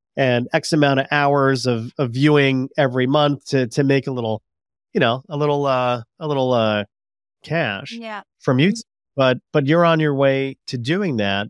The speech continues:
Speaker 1: A-, and the other thing I'll say is, you know, right now you're still very early in the game as, as, you know, as far as, you know, podcasting goes. So you may not know where it's going, but I think about it. And if I were,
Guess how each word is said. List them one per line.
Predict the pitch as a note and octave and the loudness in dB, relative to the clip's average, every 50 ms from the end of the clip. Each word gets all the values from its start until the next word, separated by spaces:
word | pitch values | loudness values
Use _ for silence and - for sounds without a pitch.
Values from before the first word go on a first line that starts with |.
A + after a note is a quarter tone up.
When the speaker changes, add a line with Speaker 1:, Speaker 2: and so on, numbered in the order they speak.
| _ _ - | _ _ -14
Speaker 1:
A-, | C#3 D3 D#3 | -10 -8 -6
and | D#3 D#3 | -4 0
the | F3 G#3 | 0 0
other | C4+ E4+ E4+ | 0 0 0
thing | C4 D4 B3+ G3+ | -2 -2 0 2
I'll | F3 D#3 | 2 0
say | C#3+ - F3 D#3+ D#3 D3+ | 0 0 -2 0 2 2
is, | C#3+ C3+ B2+ A#2+ - _ _ _ _ _ _ _ _ - | 2 0 0 -4 -6 _ _ _ _ _ _ _ _ -4
you | E3+ E3+ | 0 2
know, | E3 D3+ C#3+ C#3+ - - E3+ | 2 4 2 2 -2 -4 -6
right | D#3+ E3 F3+ G#3+ B3 C4 | -2 0 2 0 0 0
now | F#3 F3+ G3 G3 F#3+ F3 | 0 0 2 2 4 4
you're | D3 C#3+ C#3+ D3 | 4 2 2 0
still | C3+ - - - F#3+ F#3+ G3 G3+ G3+ G3+ G3 F#3 - - | -2 -2 -4 -6 -2 0 0 2 2 0 0 -2 -4 -8
very | C#3+ A#2+ B2+ D3+ D3+ D#3 D#3 D3 C#3+ C#3+ - | -6 -2 0 2 2 2 2 0 -2 -4 -6
early | D3 D3+ D#3 D#3 D3 C#3 C3+ B2 A#2+ B2 - _ - | -6 -4 -2 0 0 2 2 0 0 -4 -8 _ -8
in | C3 B2 A#2+ A#2+ A#2 A2+ A2 G#2+ G#2 G2+ _ - | -6 -4 -2 -4 -4 -4 -6 -8 -10 -10 _ -6
the | B2 | -6
game | A2 G#2+ C3 A#2+ A2+ G#2+ G#2 G2 G2 A2 | -4 -2 -2 0 0 0 -2 -2 -4 -6
as, | B2+ A#2 A2+ A#2 | -4 -2 -2 -2
as, | B2 A#2+ A#2 A2+ B2+ | -2 -4 -4 -6 -6
you | C3 C3 C#3 C3+ | -10 -12 -6 -4
know, | B2 A2+ | -2 -2
as | A2 - | -2 -4
far | - - B2+ A#2+ A#2 A#2 | -2 -2 0 2 2 2
as, | A2 G#2+ G#2 F#2+ - - - | 0 0 -2 -4 -8 -10 -8
you | B2 | -6
know, | A#2 G#2+ | -6 -6
podcasting | - - C#3+ D#3 D3+ - A2+ G2+ G2+ - - - A#2+ A2+ | -4 -4 -4 -4 -4 -4 -4 -6 -6 -6 -10 -16 -14 -12
goes. | A#2+ A#2+ A#2 B2 - _ _ _ _ _ _ _ _ - | -10 -10 -10 -12 -14 _ _ _ _ _ _ _ _ -18
So | - - - C#3 C3+ C3+ C3 C3 C3+ | -8 -2 2 4 4 4 4 2 0
you | - C#3 C#3 | -2 -4 -2
may | C#3+ D#3+ F#3+ G3+ | 0 0 2 2
not | A3+ A3+ G#3 | 2 2 2
know | F3+ E3+ E3+ | 2 2 4
where | D#3 D#3 D3+ C#3 | 4 4 2 2
it's | A#2+ A2+ | 0 -4
going, | - - D3 D#3 D#3 C3+ A#2+ A2+ A2 G#2+ | -4 -2 0 0 2 0 0 -2 -2 -2
but | C3+ C3 | 0 2
I | D3 F3+ | 0 0
think | - - A#3 G#3 | 0 -2 -2 0
about | A3 F#3+ F3+ E3+ E3 D#3+ D#3 | 0 0 2 2 2 4 4
it. | D3+ C#3+ C3+ - _ _ _ _ _ _ _ - | 2 2 0 -4 _ _ _ _ _ _ _ -2
And | D3+ D#3+ | 0 2
if | D#3+ D#3+ D3 - | 2 0 2 2
I | E3+ D#3+ | 2 2
were, | D#3 D#3 D3+ C#3+ | 4 2 0 0